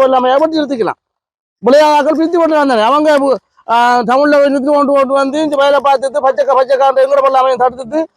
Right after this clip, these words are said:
அதில் எங்களை இவ்வளவு வாழ்வாதாரத்தை நாசமாக்குறவரா அவங்க செய்றாங்க. வேற ஒன்றும் இல்ல. அவங்க பழுதாக்குறவரா எல்லாம். ஓ, முழு வயலும் முளைச்சு போயிடுது. முளைச்சு கிடக்கு. எல்லாம் முளைச்சு, எல்லாம், ஆ, முழு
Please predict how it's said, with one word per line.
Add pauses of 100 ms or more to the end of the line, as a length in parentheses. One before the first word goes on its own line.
(200)
அதில்
எங்களை
இவ்வளவு
வாழ்வாதாரத்தை
நாசமாக்குறவரா
அவங்க
செய்றாங்க.
வேற
ஒன்றும்
இல்ல. (760)
அவங்க
பழுதாக்குறவரா
எல்லாம். (840)
ஓ,
முழு
வயலும்
முளைச்சு
போயிடுது.
முளைச்சு
கிடக்கு.
எல்லாம்
முளைச்சு,
எல்லாம், (440)
ஆ,
முழு